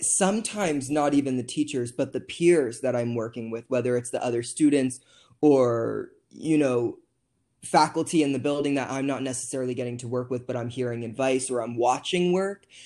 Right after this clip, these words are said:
that there's so much to take from, there's so much to learn. And I feel like I am,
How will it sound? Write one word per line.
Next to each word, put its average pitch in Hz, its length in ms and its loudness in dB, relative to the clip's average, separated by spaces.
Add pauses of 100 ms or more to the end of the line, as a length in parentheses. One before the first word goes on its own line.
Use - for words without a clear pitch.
(140)
that - 260 2 (100)
there's 180 380 4
so 185 180 8
much 202 540 -2 (400)
to 175 120 6
take 160 320 2
from, 123 320 0
there's 131 260 -2
so 139 140 2
much 139 280 -2
to 143 120 -4
learn. 123 440 -2
And 120 120 -4
I 117 100 -4
feel 127 240 -2
like 117 340 -2 (760)
I 139 440 4
am, 127 540 -4